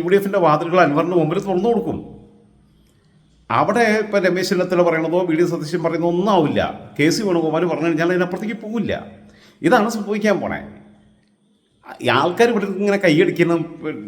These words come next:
ഈ പ-, ഒന്ന-, ഒന്നാമത് എനിക്ക് തോന്നുന്നത് പൊളിറ്റിക്കൽ സെൻസ് ഇല്ലാത്തതിൻ്റെ ഭാഗമായിട്ടാണ്. തവനൂർ സീറ്റിനകത്ത് അൻവറിനെ പ്ലേസ് ചെയ്യാം, തിരുവമ്പാടി സീറ്റിനകത്ത് അൻവറിനെ പ്ലേസ് ചെയ്യാം, ജയിക്കുമല്ലേ എന്നുള്ളതൊക്കെ പിന്നത്തെ കാര്യമാണ്. ഇപ്പ-, പിന്നെ, ഏഹ്,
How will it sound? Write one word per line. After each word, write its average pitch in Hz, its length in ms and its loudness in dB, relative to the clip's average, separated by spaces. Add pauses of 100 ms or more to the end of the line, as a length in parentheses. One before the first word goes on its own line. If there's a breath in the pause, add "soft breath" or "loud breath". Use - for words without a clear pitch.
(140)
ഈ 117 60 0 (100)
പ-, 120 120 -4 (240)
ഒന്ന-, 143 180 -4 (100)
ഒന്നാമത് 180 340 2
എനിക്ക് 175 160 -2
തോന്നുന്നത് 175 300 2
പൊളിറ്റിക്കൽ 151 420 -2
സെൻസ് 156 280 -2
ഇല്ലാത്തതിൻ്റെ 156 420 -2
ഭാഗമായിട്ടാണ്. 117 500 -4 (540 soft breath)
തവനൂർ 202 320 2
സീറ്റിനകത്ത് 101 640 -4 (1080)
അൻവറിനെ 190 360 2
പ്ലേസ് 185 180 -2
ചെയ്യാം, 87 220 -4 (380)
തിരുവമ്പാടി 202 380 2
സീറ്റിനകത്ത് 160 400 -4
അൻവറിനെ 156 300 -2
പ്ലേസ് 151 280 -4
ചെയ്യാം, 73 220 -4 (520 loud breath)
ജയിക്കുമല്ലേ 202 600 2
എന്നുള്ളതൊക്കെ 160 500 0
പിന്നത്തെ 135 420 -2
കാര്യമാണ്. 71 340 -8 (540 soft breath)
ഇപ്പ-, 139 320 4
പിന്നെ, 196 300 -2 (420)
ഏഹ്, 147 280 -2